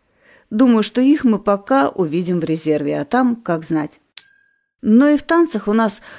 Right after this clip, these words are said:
уцелевшие в течение и по итогам прошлого сезона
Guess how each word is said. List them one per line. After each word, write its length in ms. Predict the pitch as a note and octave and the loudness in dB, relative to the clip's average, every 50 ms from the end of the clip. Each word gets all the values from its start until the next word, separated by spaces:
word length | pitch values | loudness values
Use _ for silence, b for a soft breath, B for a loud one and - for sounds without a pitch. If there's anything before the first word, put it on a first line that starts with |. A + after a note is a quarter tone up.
| B B | B B
уцелевшие 880 | - A3+ A3 - C#4+ C#4+ C4 C4 G#3 F#3+ - - F3 E3 D#3+ D#3+ D#3 - | -6 -6 0 2 4 4 6 4 2 0 -2 -2 -2 0 0 0 -2 -2
в 80 | - - | -6 -4
течение 640 | - A#3 A3+ - - A#3+ A3 F#3+ F3 D#3+ D#3 D3+ | -4 -4 -2 0 0 2 2 2 2 2 0 0
и 180 | C#3+ - E3 F#3+ | 0 -2 -2 -2
по 220 | F#3+ - A3 A3+ | 0 2 2 2
итогам 460 | A#3 A#3 A#3 G3+ F3 E3+ E3+ D#3 D#3 D3 | 4 2 2 0 2 2 0 0 0 -2
прошлого 480 | - F#3+ F#3+ - - F#3+ E3+ F3 G3 | -2 -2 -2 -2 -4 -4 -4 -2 -4
сезона 640 | G3 - A3 A3+ G#3+ A3 G3+ F3 D#3 D#3+ D#3 D3 | -2 0 0 2 2 2 2 2 2 0 -2 -4